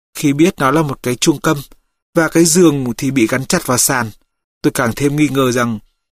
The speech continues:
cái dây thừng đặt ở đó như một cái cầu gì đó để đi qua cái khe hở và đến bên giường. Ý tưởng về một con rắn ngay lập tức hiện lên với tôi, và khi tôi nhớ lại rằng ông bác sĩ có nuôi những con vật từ Ấn Độ,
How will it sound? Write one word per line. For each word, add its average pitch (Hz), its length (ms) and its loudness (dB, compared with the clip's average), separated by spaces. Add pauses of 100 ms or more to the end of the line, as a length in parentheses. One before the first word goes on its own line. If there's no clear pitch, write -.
(340)
cái 170 120 2
dây 190 220 4
thừng 135 360 0
đặt 117 160 -4
ở 113 140 -2
đó 107 340 0 (320)
như 151 180 4
một 131 100 -2
cái 127 160 -4 (100)
cầu 135 200 2
gì 113 160 -2
đó 110 280 -2 (380)
để 143 180 4
đi 135 260 2
qua 170 200 0
cái 165 100 -6
khe 190 180 0
hở 151 240 2 (280)
và 113 80 -2
đến 123 200 0
bên 165 120 2
giường. 139 300 2 (1120)
Ý 165 120 4
tưởng 160 280 0
về 123 120 -2
một 127 140 -4
con 143 200 -2
rắn 131 240 -2
ngay 170 120 2
lập 139 200 -2
tức 185 180 0
hiện 147 160 0
lên 147 200 2
với 135 140 2
tôi, 160 300 2 (680)
và 160 280 2
khi 185 160 0
tôi 170 180 2
nhớ 156 180 4
lại 165 200 4
rằng 131 320 0
ông 127 200 -2
bác 151 140 0
sĩ 156 180 4
có 147 160 0
nuôi 160 220 4
những 147 100 -2
con 165 140 2
vật 151 220 -2
từ 127 120 2
Ấn 131 160 0
Độ, 160 220 2